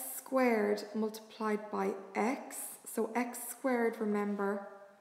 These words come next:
is equal to x by x. And now we're multiplying that by another x, which gives me x cubed.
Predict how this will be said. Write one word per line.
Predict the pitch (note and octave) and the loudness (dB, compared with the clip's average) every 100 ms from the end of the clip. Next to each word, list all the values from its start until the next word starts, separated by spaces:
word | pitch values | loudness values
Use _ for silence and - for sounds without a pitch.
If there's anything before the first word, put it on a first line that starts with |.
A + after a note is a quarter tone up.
| _ _ _ _ _ _ _ _ - | _ _ _ _ _ _ _ _ -6
is | G#3+ | -2
equal | G#3+ G#3+ | 0 -2
to | G#3 - A3+ | -6 -6 -4
x | G3+ - - - - - _ _ _ _ | -4 -4 -12 -12 -14 -20 _ _ _ _
by | G3+ G3 - | -4 -4 -2
x. | G#3 A#3+ - - - - - - - - | -2 -2 -4 -12 -12 -14 -20 -20 -10 0
And | G#3 | 2
now | |
we're | G3+ G#3 | 4 4
multiplying | A#3 C4 - A#3+ A3+ | 4 2 0 0 0
that | G#3+ A3+ | 0 0
by | G#3 | 0
another | G3+ A3+ A#3 G3+ | 2 2 2 2
x, | G3+ G3+ - - | 2 -2 -8 -6
which | A3+ - | -4 0
gives | G#3 | 0
me | G3+ G3 - - | 0 -2 -2 -4
x | G3 - - | -4 -6 -14
cubed. | - - G3 G3 F#3+ - | -14 0 0 2 -4 -10